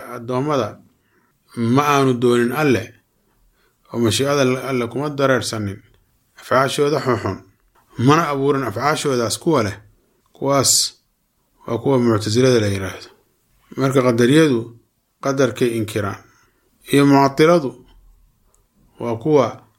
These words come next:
tilmaamaha Alle iska diida oo aan oggolaanin, oo aan sugaynin.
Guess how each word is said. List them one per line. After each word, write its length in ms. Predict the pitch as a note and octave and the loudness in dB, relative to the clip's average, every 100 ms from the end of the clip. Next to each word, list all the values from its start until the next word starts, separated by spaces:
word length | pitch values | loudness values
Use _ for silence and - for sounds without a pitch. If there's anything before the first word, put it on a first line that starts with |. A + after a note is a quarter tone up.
| _ | _
tilmaamaha 580 | - B2+ C3+ D3+ D#3+ D3 | -8 -2 0 2 2 2
Alle 380 | C#3 B2+ G#2+ - _ _ _ C#3 | 2 0 -2 -8 _ _ _ -10
iska 280 | - G3 | -4 -2
diida 400 | E3 C3 A2+ G2 - - _ _ _ _ - - | -2 0 0 -2 -8 -14 _ _ _ _ -10 -2
oo 100 | C#3+ | 0
aan 200 | C3+ A#2+ | 0 0
oggolaanin, 680 | B2 A#2 A#2+ A#2 G#2+ G#2 G2+ - _ _ _ - | -2 0 2 2 -2 -6 -10 -18 _ _ _ -2
oo 100 | C3+ | 0
aan 160 | C3+ A2 | 2 0
sugaynin. 680 | - E3 D3 B2 G#2+ G#2 | 2 2 4 2 -2 -6